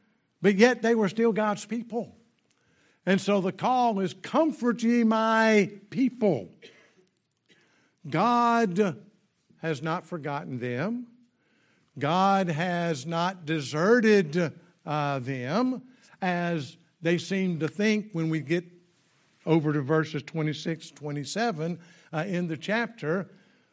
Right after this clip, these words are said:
But he says, "Here's the call, comfort my people." Well, how do we comfort people that are suffering?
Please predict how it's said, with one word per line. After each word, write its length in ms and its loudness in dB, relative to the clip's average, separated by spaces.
But 100 0
he 60 0
says, 360 0
"Here's 260 0
the 100 -10
call, 440 -6
comfort 500 -12
my 160 -8
people." 480 -14
Well, 120 0
how 240 2
do 80 -2
we 160 -2
comfort 800 -10
people 680 -8
that 300 0
are 800 -4
suffering? 600 -12